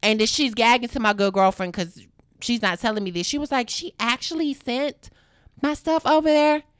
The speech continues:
Yes, I did, because I'm tired of it. I done, I done pushed myself. I done, I done did so much shit for you, and you just playing me like a dumbass bitch, like I'm not your family.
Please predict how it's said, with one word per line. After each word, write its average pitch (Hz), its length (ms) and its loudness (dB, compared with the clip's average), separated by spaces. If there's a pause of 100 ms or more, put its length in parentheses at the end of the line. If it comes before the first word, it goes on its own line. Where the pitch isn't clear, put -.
(220)
Yes, 226 840 6 (380)
I 247 180 8
did, 185 540 2
because 247 340 2 (200)
I'm 254 180 2
tired 240 400 2
of 170 140 -2
it. 151 240 -6 (200)
I 226 120 4
done, 233 300 0
I 233 100 4
done 226 200 0
pushed 294 300 0
myself. 247 560 -2 (460)
I 277 80 4
done, 240 240 -2 (160)
I 302 120 2
done 247 180 0
did 202 220 -4
so 262 280 0
much 247 220 -2
shit 240 260 -6
for - 120 -8
you, 208 260 -4
and 190 180 -8
you 240 140 -6
just 208 260 -8
playing 240 380 -4
me 226 80 -6
like 202 180 -2
a 165 80 -8
dumbass 190 640 -2
bitch, 208 240 -6
like 196 180 0
I'm 220 160 -2
not 208 240 -4
your 180 120 -2
family. 196 500 -2